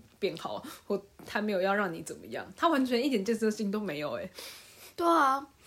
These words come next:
Speaker 2: 我觉得这是一个，而且以台湾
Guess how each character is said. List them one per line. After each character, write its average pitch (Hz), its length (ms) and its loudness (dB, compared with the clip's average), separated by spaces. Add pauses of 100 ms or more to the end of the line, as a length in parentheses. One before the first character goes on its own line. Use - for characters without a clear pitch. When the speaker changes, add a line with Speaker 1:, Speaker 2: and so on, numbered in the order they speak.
(420)
Speaker 2:
我 285 100 4
觉 247 140 4
得 440 80 4
这 427 100 0
是 403 200 0
一 226 100 -2
个， 208 360 0
而 220 80 0
且 285 380 0
以 190 340 -8 (540)
台 220 200 -4
湾 269 380 -2